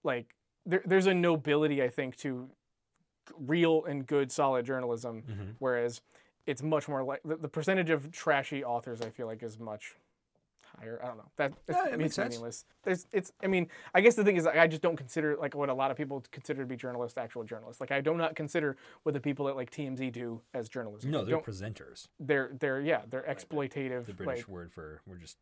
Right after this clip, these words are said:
Speaker 2: shouting shit at you."
Speaker 1: Right. Um, the, or, you know, sim-, similar things like that. Like, most vloggers and bloggers are total garbage. They're not real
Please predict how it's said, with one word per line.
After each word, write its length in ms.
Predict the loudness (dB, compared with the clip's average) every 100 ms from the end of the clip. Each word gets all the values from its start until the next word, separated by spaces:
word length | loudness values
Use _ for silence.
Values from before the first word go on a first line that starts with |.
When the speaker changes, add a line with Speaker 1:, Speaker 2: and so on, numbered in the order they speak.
| _
Speaker 2:
shouting 360 | -14 -12 -12 -16
shit 200 | -16 -18
at 60 |
you." 160 | -20 -10 -6
Speaker 1:
Right. 180 | -6 -6 _ _ _ _ _ _ _ _ _ -20 _
Um, 400 | -2 0 -4 -10 -14 -6
the, 300 | -4 -4 -8 _ _ _ -2
or, 340 | 2 2 -2 -6
you 100 | -8
know, 140 | -6 -6
sim-, 280 | -2 -2
similar 340 | 0 2 4 2
things 240 | 2 2
like 160 | 0 0
that. 200 | -4 -4
Like, 100 | -2
most 340 | 0 0 -2 -8
vloggers 600 | 2 6 6 4 -4 -4
and 220 | -4 -4
bloggers 540 | 0 2 4 2 -2 -4
are 160 | -6
total 380 | -4 -4 -2 0
garbage. 540 | 2 4 4 2 -4
They're 140 | -6 -4
not 260 | -4 -4 -6
real 560 | -8 -6 -4 -4 -6